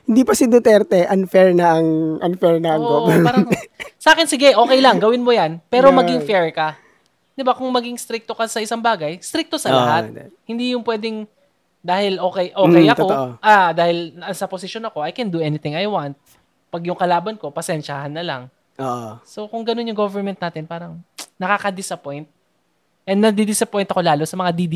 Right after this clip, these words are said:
Speaker 2: S na obvious na mali na, pinagtatanggol pa rin. Kaya uso mga... Mm,
Speaker 1: Well, bulag din eh.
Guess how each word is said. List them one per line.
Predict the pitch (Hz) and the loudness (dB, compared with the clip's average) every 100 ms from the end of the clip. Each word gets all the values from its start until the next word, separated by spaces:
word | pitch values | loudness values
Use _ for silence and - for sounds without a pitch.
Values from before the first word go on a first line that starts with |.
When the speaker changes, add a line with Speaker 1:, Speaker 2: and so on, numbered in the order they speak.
| 180 | -6
Speaker 2:
S | 165 - | -6 -6
na | 165 147 143 _ _ _ _ _ _ | -8 -8 -10 _ _ _ _ _ _
obvious | - 185 185 214 - | -4 -2 -2 -6 -4
na | 202 | -4
mali | 185 185 190 175 | 0 0 0 -2
na, | 143 135 _ _ | -4 -6 _ _
pinagtatanggol | 170 165 165 156 147 147 139 | -10 -4 -4 -4 -6 -8 -10
pa | 139 | -12
rin. | 131 131 _ _ _ _ _ _ _ _ _ _ _ _ _ _ | -12 -16 _ _ _ _ _ _ _ _ _ _ _ _ _ _
Kaya | 185 | -2
uso | 190 180 180 | -2 0 2
mga... | 170 175 165 - _ _ 170 147 _ _ | 2 0 -6 -14 _ _ -20 -20 _ _
Mm, | 165 160 | -10 -2
Speaker 1:
Well, | 320 262 | 0 4
bulag | 220 254 214 | 6 6 4
din | 240 170 | 2 2
eh. | 139 | -2